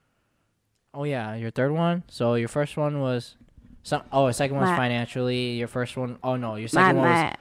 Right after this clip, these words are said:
Speaker 2: my, my
Speaker 1: meeting new people
Speaker 2: No,
Speaker 1: or
Speaker 2: no,
Speaker 1: meeting
Speaker 2: mine was, um,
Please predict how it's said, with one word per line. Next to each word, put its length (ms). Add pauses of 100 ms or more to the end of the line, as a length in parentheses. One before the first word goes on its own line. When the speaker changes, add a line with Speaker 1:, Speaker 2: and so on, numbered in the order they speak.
Speaker 2:
my, 120
my 80
Speaker 1:
meeting 260
new 120
people 440 (500)
Speaker 2:
No, 120
Speaker 1:
or 160
Speaker 2:
no, 140
Speaker 1:
meeting 140
Speaker 2:
mine 300
was, 380
um, 540